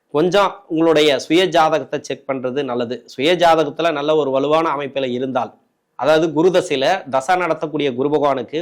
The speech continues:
புத்தி நடத்தக்கூடிய கிரகங்கள் டோட்டலாவே மறையாம இருக்கணும். இந்த ஏழரை வருஷத்துக்கு மறையாமல் இருந்தால் அந்த குரு தசைங்கிறது நல்ல ஒரு வெற்றி வாய்ப்புகளை கொடுக்கும். ஒரு சில பேருக்கு வந்து முதல் பத்து வருஷம் நல்ல பலனை கொடுக்கும், பின்னாடி வரக்கூடிய ஆறு வருடம்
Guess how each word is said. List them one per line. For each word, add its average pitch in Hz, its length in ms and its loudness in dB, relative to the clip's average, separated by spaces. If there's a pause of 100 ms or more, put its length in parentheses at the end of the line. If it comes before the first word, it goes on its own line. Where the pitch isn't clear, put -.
புத்தி 160 260 0
நடத்தக்கூடிய 151 600 -2
கிரகங்கள் 139 560 -2 (180)
டோட்டலாவே 180 480 2
மறையாம 175 380 2
இருக்கணும். 131 320 -2
இந்த 127 160 -6
ஏழரை 160 280 2
வருஷத்துக்கு 156 460 -2
மறையாமல் 143 460 0
இருந்தால் 139 360 0 (460)
அந்த 135 140 -8
குரு 160 200 0
தசைங்கிறது 147 580 -2
நல்ல 160 260 0
ஒரு 160 140 4
வெற்றி 135 280 -6
வாய்ப்புகளை 127 460 -4
கொடுக்கும். 113 340 -12 (420)
ஒரு 151 140 2
சில 175 160 0
பேருக்கு 180 260 0
வந்து 185 120 0
முதல் 180 280 0
பத்து 165 220 -2
வருஷம் 160 260 -2
நல்ல 160 140 0
பலனை 147 300 -2
கொடுக்கும், 139 320 -6
பின்னாடி 175 260 -2
வரக்கூடிய 151 400 0
ஆறு 139 200 0
வருடம் 143 280 0